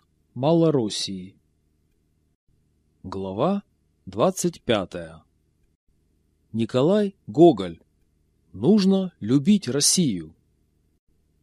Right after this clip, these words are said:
Не так давно одно из киевских издательств выпустило фальшивый перевод Тараса Бульбы на державну мову, заменив во всех местах, где у Гоголя было «Русь» и «русский»,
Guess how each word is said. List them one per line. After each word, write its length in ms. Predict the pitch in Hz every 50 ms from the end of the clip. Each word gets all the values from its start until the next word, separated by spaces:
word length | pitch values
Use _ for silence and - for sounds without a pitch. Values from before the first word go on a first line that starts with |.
| _ _ _
Не 120 | - 135 139
так 260 | - 180 180 156 123
давно 480 | 143 165 160 180 208 226 226 196 175 _ _ _
одно 320 | - 110 110 117 139 147 147
из 140 | 131 -
киевских 540 | - - 147 143 135 120 - - 123 110 -
издательств 680 | 117 117 120 180 214 233 214 214 185 - - - - _ _ _
выпустило 640 | 107 107 165 214 - 226 - - - 156 143 135
фальшивый 420 | - 127 127 - - 175 180 175 147
перевод 460 | - 135 123 127 131 160 170 - -
Тараса 340 | 127 123 139 139 - - 123
Бульбы 380 | 120 131 180 208 185 165 180
на 140 | 156 131 113
державну 500 | 107 123 120 117 135 151 143 135 147 151
мову, 440 | 156 151 143 120 101 85 85 82 - _ _ _ _ _
заменив 560 | - 101 117 127 131 135 143 151 147 123 - _
во 140 | - 113 120
всех 300 | 110 - - 131 120 -
местах, 380 | 120 120 - - 139 127 120 113
где 100 | 110 123
у 120 | 123 123 120
Гоголя 360 | 123 131 123 107 120 117 117
было 420 | 110 120 123 123 120 117 117 - -
«Русь» 400 | 127 131 135 135 120 - - - _ _ _ _
и 100 | - 131
«русский», 580 | 127 156 208 226 - - - - 104 92 87 -